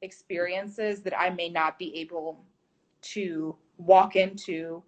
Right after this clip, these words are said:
and be able to knock out of the park. So I need to be more observant and give things more space to learn and understand that new environment.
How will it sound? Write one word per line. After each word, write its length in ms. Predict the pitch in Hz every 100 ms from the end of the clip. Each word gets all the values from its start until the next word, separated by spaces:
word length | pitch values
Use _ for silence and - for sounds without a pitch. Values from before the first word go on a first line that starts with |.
| _ _ _ -
and 140 | 190 190
be 180 | 185
able 180 | 190 185
to 100 | 190
knock 180 | 196 175
out 140 | 175 175
of 80 |
the 80 | 175
park. 440 | - 202 190 156 -
So 220 | - 185
I 100 | 180
need 340 | 185 190 190 185
to 120 | 196
be 220 | 185 175
more 260 | 185 185 175
observant 680 | - 175 165 160 151 151 - _ _ -
and 180 | 190 202
give 220 | 202 196
things 600 | - 185 165 170 170 - _
more 340 | 190 190 180 170
space 540 | - - 175 170 -
to 160 | - 175
learn 600 | 170 170 160 156 160 160 - - _ _
and 100 | 185
understand 480 | - 196 175 180 175
that 120 | 165
new 140 | 170 160
environment. 540 | 156 85 92 110 95